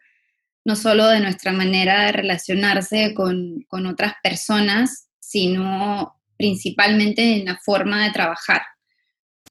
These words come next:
Eh, y lo, y lo forzoso que ha sido adaptarse a, a est-,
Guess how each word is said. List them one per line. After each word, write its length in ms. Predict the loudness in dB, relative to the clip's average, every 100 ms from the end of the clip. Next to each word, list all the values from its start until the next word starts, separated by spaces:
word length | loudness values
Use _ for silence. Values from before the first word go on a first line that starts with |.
| -4 0
Eh, 840 | 2 4 2 0 0 0 -2 -4 0
y 160 | 2
lo, 320 | 4 4 2 0
y 200 | 0 0
lo 120 | 0
forzoso 960 | 0 0 0 -2 0 0 2 0 0 2
que 100 | 2
ha 100 | 0
sido 580 | -4 -2 2 4 2 2
adaptarse 960 | 2 0 -2 0 2 2 0 -4 -2 0
a, 400 | 0 -2 -4 -8 -8
a 220 | -4 -4
est-, 180 | -6